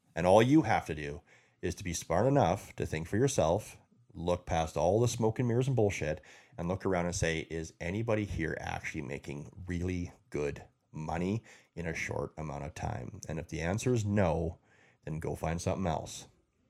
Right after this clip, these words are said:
Okay? Because you wanna be in a place, you wanna put yourself into a place to succeed. We started at the top of this about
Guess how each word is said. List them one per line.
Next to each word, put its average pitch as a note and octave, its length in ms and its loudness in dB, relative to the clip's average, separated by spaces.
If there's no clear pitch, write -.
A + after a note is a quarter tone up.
Okay? E2+ 260 0
Because F2 540 0
you G2+ 180 0
wanna F2+ 360 2
be G2+ 280 0
in G2 80 -2
a F#2+ 60 -2
place, E2 340 -2
you F2 60 -2
wanna E2+ 120 0
put - 240 6
yourself G#2+ 400 4
into F#2 180 0
a E2 40 2
place E2 340 -2
to E2+ 100 -4
succeed. - 600 -6
We G2 120 2
started F2+ 380 4
at F2 80 6
the - 60 2
top F#2 300 6
of F#2+ 40 0
this G2 160 -2
about F2 300 -4